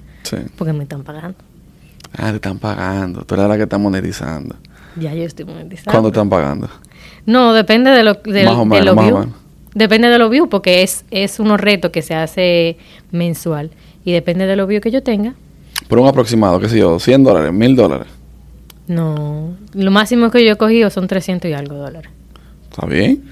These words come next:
Speaker 2: Claro, o sea, son ca-, un dinero que no estaba ahí, me pagan doscientos, o sea, yo voy acumulando los views que yo tenga,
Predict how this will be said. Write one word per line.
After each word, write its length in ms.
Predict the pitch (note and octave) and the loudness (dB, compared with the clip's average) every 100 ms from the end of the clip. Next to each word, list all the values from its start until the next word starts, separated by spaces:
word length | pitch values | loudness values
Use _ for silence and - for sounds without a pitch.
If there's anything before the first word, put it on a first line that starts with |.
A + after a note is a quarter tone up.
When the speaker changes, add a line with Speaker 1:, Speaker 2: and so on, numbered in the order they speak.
| - | -20
Speaker 2:
Claro, 420 | - C4 A3 A3+ D4 | -6 -2 0 -2 -6
o 40 | - | -6
sea, 220 | A3+ G#3 | -2 0
son 160 | A#3 A3+ | -2 0
ca-, 220 | A3+ A#3+ | 0 2
un 120 | A#3+ | 2
dinero 240 | A#3+ A3+ A3 | 2 2 4
que 20 | |
no 40 | A3 | 4
estaba 200 | G#3+ G#3+ | 4 4
ahí, 220 | B3 D#4+ | 4 2
me 120 | C#4+ | 2
pagan 400 | G#3 G#3+ G#3 G3+ | 2 4 2 0
doscientos, 720 | F#3+ F#3 G#3+ A#3 A3 G3+ G3 G3 | -2 0 2 2 2 2 2 0
o 40 | |
sea, 200 | G3 F#3 | -2 -2
yo 240 | F3 F3 F#3 | -2 -2 0
voy 100 | G3 | 0
acumulando 720 | F#3+ A3 A3 A#3 B3 B3+ A#3 | 0 0 2 0 0 0 0
los 180 | F#3+ E3+ | 0 0
views 220 | E3+ E3 | -2 -4
que 80 | E3 | -4
yo 120 | D#3+ | -6
tenga, 360 | D#3+ D#3+ D#3+ D#3+ | -4 -6 -6 -8